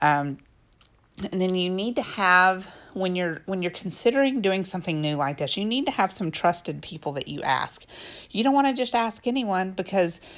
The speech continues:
that puts your idea out there for someone to just pick up. So you don't wanna just, you know, go post it on Facebook for everybody to see, but have some good people that you trust to give you some honest feedback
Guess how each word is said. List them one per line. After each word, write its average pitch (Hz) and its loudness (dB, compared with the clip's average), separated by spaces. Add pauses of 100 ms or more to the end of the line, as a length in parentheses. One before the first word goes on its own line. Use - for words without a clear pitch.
(180)
that 196 2
puts 214 -2
your 180 6
idea 175 4
out 165 4
there 165 4
for 165 -2
someone 170 0
to 156 -4
just 147 -4
pick 180 -2
up. 202 4
So - -4
you 175 -2
don't 196 2
wanna 190 0
just, - -2
you 175 -6
know, 160 0
go 151 2
post 165 2
it 165 -2
on 147 0
Facebook 165 -2
for 151 -2
everybody 156 2
to 127 -8
see, 127 -6
but 156 -2
have 226 2
some 233 -2
good 185 0
people 180 0
that 165 -2
you 160 -4
trust - 0
to 160 -2
give 156 -2
you 165 -2
some 151 -2
honest 147 0
feedback 180 2